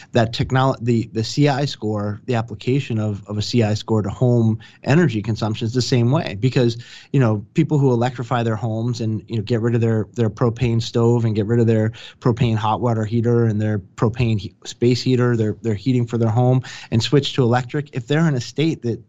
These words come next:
you know, predominantly coal and natural gas, they just actually increase the amount of, uh, you know, fossil fuels that are being used and the amount of carbon dioxide that's being produced without,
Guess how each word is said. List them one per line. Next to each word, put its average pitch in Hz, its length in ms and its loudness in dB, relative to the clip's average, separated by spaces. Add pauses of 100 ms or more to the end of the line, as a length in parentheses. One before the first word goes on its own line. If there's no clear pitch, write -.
(140)
you 135 80 -2
know, 110 80 -2
predominantly 120 760 -2 (300)
coal 131 360 2
and 113 100 0
natural 120 340 -2
gas, 127 500 -4 (300)
they 156 220 2
just 160 260 -4
actually 127 380 -6
increase 180 480 -4
the 127 100 -6
amount 110 380 -6
of, 110 340 -6 (140)
uh, 110 340 -2 (100)
you 135 80 -2
know, 113 120 0
fossil 117 340 -2
fuels 120 400 -2
that 117 140 -2
are 117 60 0
being 110 300 -2
used 110 360 0
and 113 160 2
the 113 80 2
amount 113 320 2
of 104 360 -2
carbon 117 280 0
dioxide 110 500 0
that's 104 180 -4
being 107 280 -2
produced - 600 -2
without, 117 420 2